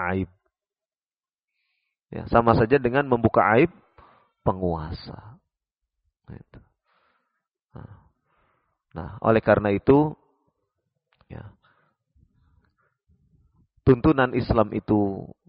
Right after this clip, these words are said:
sungguh penuh dengan rahmah. Ya.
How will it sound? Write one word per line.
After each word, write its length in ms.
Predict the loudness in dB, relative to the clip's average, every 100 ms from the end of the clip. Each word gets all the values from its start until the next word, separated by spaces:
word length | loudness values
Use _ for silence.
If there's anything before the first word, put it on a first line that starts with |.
| -18
sungguh 340 | -4 -2 -2 -4 -4 -6 -12 _ _ _ _ _ _ -2
penuh 220 | 0 -2
dengan 260 | -2 -4 0
rahmah. 480 | 0 -2 -10 -10 -12 -14 _ _ _ _ _ _ _ _ -20 -20 _ _ _ _ _ _ _
Ya. 180 | -16 -16